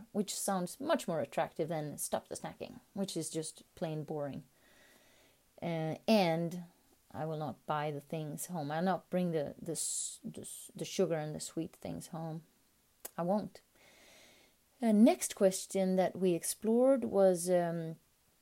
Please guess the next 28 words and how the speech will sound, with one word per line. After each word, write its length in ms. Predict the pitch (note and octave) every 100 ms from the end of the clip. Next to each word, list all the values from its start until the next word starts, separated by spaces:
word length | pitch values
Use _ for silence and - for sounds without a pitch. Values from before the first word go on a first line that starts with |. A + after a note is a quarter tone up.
| _ - - -
What 320 | F#3+ - -
can 640 | - - A3+ E3 F#3+ A#3+ -
or 180 | F#3 F3
must 420 | F3+ G3 A3 -
I 120 | F3+ F#3
do 160 | F#3
better 460 | E3 D#3 D3 G3 F4+ - _
to 80 | -
get 220 | F#3+ E3+
the 100 | F3
results 420 | F3+ F3+ A3 B3
I 60 | D#3+
want. 400 | D#3 - F3+ - _ _ _ _ _ _ _ _ _ _
And 160 | E3+ E3
one 180 | A#3+
said, 360 | D#4+ F#3+ F3 - - _ _
"I 140 | F#3+ A3+
want 180 | G3
to 100 | -
learn 360 | F3 F3 E3+ E3
more 400 | F3+ A3 G3 F3+
from 220 | - F#3
the 80 | E3+
mistakes 420 | E3+ - E3+ E3
I 100 | D#3+
make 240 | D#3+ D#3+ -
during 280 | D#3 D3+
exams." 720 | D3 C3 D3+ E3+ E3 C#3+ -